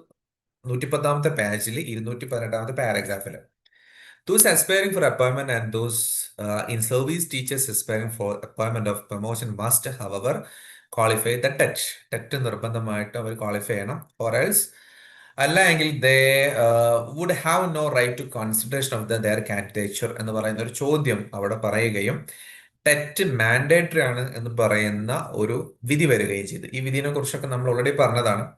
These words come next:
Just മനസ്സിലാക്കാൻ വേണ്ടി ഓർഡർ എന്നുള്ള കോപ്പി എടുത്തതാണ് ഈ ഒരു പ-, പദം. രണ്ടാമത് ഇതേപോലത്തെ ഒരു കാര്യം, teachers appointed prior to two thousand ten eleven who has less than five years of experience remaining may continue till retirement.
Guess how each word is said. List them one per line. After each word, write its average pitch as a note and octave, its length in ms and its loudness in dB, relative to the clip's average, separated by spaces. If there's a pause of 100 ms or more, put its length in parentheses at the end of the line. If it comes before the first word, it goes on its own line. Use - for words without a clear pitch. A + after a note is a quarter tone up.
(120)
Just A#2 200 -6
മനസ്സിലാക്കാൻ A#2+ 460 -2
വേണ്ടി A#2+ 140 -4
ഓർഡർ A#2+ 240 2
എന്നുള്ള B2+ 260 -2
കോപ്പി A#2 320 -4
എടുത്തതാണ് A2 580 -2 (260)
ഈ A2+ 60 -4
ഒരു G#2+ 80 -2
പ-, - 320 -4
പദം. F#2 200 -2 (1300)
രണ്ടാമത് G#3 400 4
ഇതേപോലത്തെ F#3 440 4
ഒരു F3 80 2
കാര്യം, D3+ 260 6
teachers D#3 320 2
appointed D#3+ 600 0
prior C#3 640 2
to C#3 160 -4
two C3 160 -4
thousand C3+ 220 -4
ten A#2+ 320 0
eleven A#2 320 4
who C#3+ 320 -2
has C#3+ 480 2
less C3 180 4 (200)
than G3 140 2 (100)
five D#3 260 4
years E3+ 260 0
of D3 160 -4
experience C#3+ 420 -4
remaining A2 760 -2
may A2 400 -8
continue A#2 340 0
till B2+ 380 -4
retirement. G2 520 -2